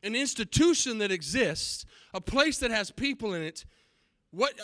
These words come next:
I want you, I wanna ask you a question to think about this morning. What is the difference between this gathering this morning and a school gathering? What is the difference between this gathering this morning and some government ga-, gathering this morning if we don't have the power of the Holy Spirit?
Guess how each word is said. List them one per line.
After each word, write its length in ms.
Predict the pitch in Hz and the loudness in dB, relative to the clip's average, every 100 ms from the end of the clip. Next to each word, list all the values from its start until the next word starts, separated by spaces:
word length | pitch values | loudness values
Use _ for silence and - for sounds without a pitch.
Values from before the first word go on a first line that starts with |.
| 190 | -6
I 60 | 196 | -2
want 220 | 302 254 | -2 -4
you, 60 | 240 | -6
I 40 | |
wanna 140 | 269 247 | -2 0
ask 300 | 262 247 - | 0 -2 -4
you 80 | 226 | -6
a 40 | |
question 520 | - 262 247 - 180 | -2 0 0 0 -2
to 100 | 170 | -4
think 260 | 170 233 208 | -4 -4 -2
about 260 | 175 160 156 | -2 -2 -2
this 180 | 160 | -4
morning. 260 | 185 156 139 - - | -2 -2 -4 -10 -16
What 180 | - 254 | 2 2
is 120 | 302 | 2
the 100 | 247 | -2
difference 440 | 196 269 262 233 - | -4 -2 -2 -4 -6
between 460 | 208 - 233 208 | -8 -6 -4 -4
this 260 | 185 294 - | -2 -2 -2
gathering 480 | 202 247 240 202 185 | -2 -2 -2 -2 -2
this 220 | 175 - | -4 -4
morning 340 | 180 165 170 175 - 190 | -2 -2 -2 -6 -16 -8
and 140 | 190 | -6
a 40 | 170 | -2
school 420 | - - 262 208 | -4 -2 -4 -4
gathering? 440 | 160 135 117 101 - _ _ _ _ _ _ _ _ _ _ _ | -4 -6 -8 -16 -20 _ _ _ _ _ _ _ _ _ _ _
What 120 | - 277 | 0 0
is 100 | 240 | 2
the 80 | |
difference 340 | 233 277 247 202 | 0 0 -2 -4
between 360 | 220 214 220 | -6 -2 -2
this 240 | 208 294 - | 0 0 2
gathering 420 | 233 214 202 208 | 0 2 0 -2
this 200 | 196 - | -2 -2
morning 340 | 202 196 202 - - - | 0 0 0 -4 -16 -6
and 160 | 196 | -4
some 300 | 180 233 233 214 151 | 0 0 0 -4 -2
government 580 | 202 262 254 220 190 151 | 2 4 6 2 0 -6
ga-, 200 | 185 175 | -8 -4
gathering 440 | 180 185 160 151 | -2 -2 -2 -4
this 160 | 151 151 | -4 -6
morning 280 | 175 151 131 - - | -4 -4 -4 -10 -6
if 240 | 214 202 180 | -6 -4 -4
we 100 | 151 | -4
don't 340 | 147 226 226 | -2 -4 -4
have 160 | 196 165 | -8 -8
the 100 | 143 | -10
power 440 | - 196 196 190 | -6 -4 -2 -2
of 80 | 160 | -4
the 80 | 151 | -8
Holy 260 | 170 156 | -6 -6
Spirit? 520 | 139 - 127 92 - | -8 -10 -12 -14 -20